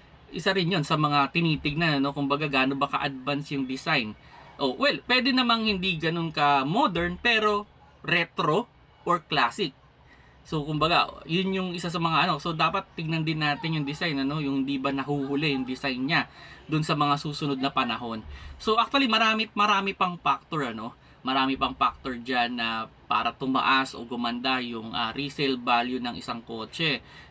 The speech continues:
Like, kung kayo ay titingin ng isang kotse, syempre, yung kanyang, ah, tinakbo, yung years niya, kumusta ba yung performance, yung maintenance niya, ah, marami pang, ano, dapat tignan, ano. Pero yun, yun yung mga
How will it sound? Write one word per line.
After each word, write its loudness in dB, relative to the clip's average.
Like, -4
kung -2
kayo 0
ay -6
titingin -2
ng -2
isang -4
kotse, 0
syempre, 0
yung -4
kanyang, -4
ah, 0
tinakbo, 2
yung -6
years -2
niya, 0
kumusta -4
ba -2
yung -4
performance, 0
yung -6
maintenance -4
niya, 2
ah, -4
marami 4
pang, 0
ano, 4
dapat 0
tignan, -2
ano. -4
Pero 2
yun, 2
yun 0
yung -8
mga 2